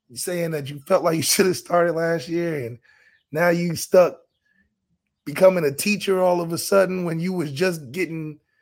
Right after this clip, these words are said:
you was just being told that you're not ready 'cause you don't know enough, I think Prince Kollie and, uh,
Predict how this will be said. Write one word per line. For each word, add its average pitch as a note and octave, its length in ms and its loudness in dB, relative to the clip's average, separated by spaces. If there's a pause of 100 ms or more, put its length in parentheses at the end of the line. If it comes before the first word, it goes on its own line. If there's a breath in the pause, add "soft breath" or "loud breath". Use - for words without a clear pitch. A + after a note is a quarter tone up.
(320)
you B2+ 280 -8
was C#3+ 180 -4
just F3 320 4
being F3+ 300 -4
told F#3+ 280 0
that D#3+ 160 -4
you're F#3 100 -6
not F3+ 260 2
ready F3+ 240 -2
'cause D#3+ 140 -4
you E3+ 120 -4
don't F3+ 200 0
know F#3+ 200 2
enough, F#3 420 2 (960)
I C#3 100 -6
think D#3 320 -10
Prince D#3 260 -12
Kollie C#3 540 -4
and, A2 280 -14 (560)
uh, G#2+ 360 -6